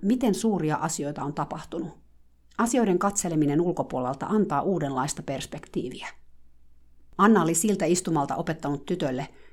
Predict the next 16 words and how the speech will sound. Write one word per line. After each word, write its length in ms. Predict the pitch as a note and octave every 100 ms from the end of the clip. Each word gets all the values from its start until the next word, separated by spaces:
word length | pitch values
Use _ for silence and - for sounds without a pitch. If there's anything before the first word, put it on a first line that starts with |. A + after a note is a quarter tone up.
| -
kaiken 360 | - G#3+ G3 E3+
sen, 260 | F3+ D#3+
mitä 180 | D3+ D3
hän 200 | D3+ D#3
oli 120 | D3
oppinut 460 | D3 F3 C#3+ B2+ -
minulta, 400 | D#3 F#3+ G3+ G3 - - - - -
mutta 200 | F#3 F#3
myös 300 | G3+ G#3 -
sitä, 260 | A3 D#3 D3 - -
mitä 160 | F3 -
hän 180 | E3+
oli 160 | F#3+ A3+
oppinut 420 | A#3 A#3 G#3 G3+
sittemmin 480 | - G#3 G#3+ A3 A3
Kaspianilta. 720 | E3+ - - - D#3+ E3 -